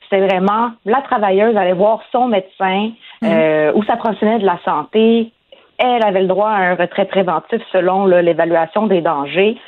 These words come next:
Speaker 1: Ensuite, elle allait voir l'employeur et, euh, par la suite, il y avait des aménagements qui étaient portés pour respecter,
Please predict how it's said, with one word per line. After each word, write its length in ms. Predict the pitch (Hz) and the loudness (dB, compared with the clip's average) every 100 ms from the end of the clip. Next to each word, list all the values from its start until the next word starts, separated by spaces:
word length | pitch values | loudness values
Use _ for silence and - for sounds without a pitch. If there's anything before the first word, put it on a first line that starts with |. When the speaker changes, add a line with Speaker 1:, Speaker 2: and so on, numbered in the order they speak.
| - - | -20 -10
Speaker 1:
Ensuite, 240 | 180 - 226 | -6 -2 0
elle 80 | 226 | 2
allait 160 | 220 | 2
voir 200 | 202 214 | 2 0
l'employeur 840 | 202 180 - 165 156 170 185 208 202 _ | 0 -2 -2 -2 0 0 0 -2 -6 _
et, 300 | 190 214 226 226 - _ _ | 0 2 0 -4 -20 _ _
euh, 540 | 160 147 143 143 143 143 - _ _ | -4 0 0 0 0 -2 -8 _ _
par 140 | 202 | -2
la 160 | 190 160 - | 0 -2 -4
suite, 140 | 233 | -2
il 20 | 180 | 0
y 40 | |
avait 160 | 175 190 | 0 0
des 180 | 170 | 2
aménagements 600 | 196 208 208 175 170 202 | 2 2 2 0 0 -4
qui 100 | 208 | -2
étaient 140 | - 185 | -2 0
portés 360 | 180 - - | -2 -6 -8
pour 200 | 233 180 | -4 -2
respecter, 680 | 151 185 - 170 - 226 | -2 -4 -4 -6 -2 -4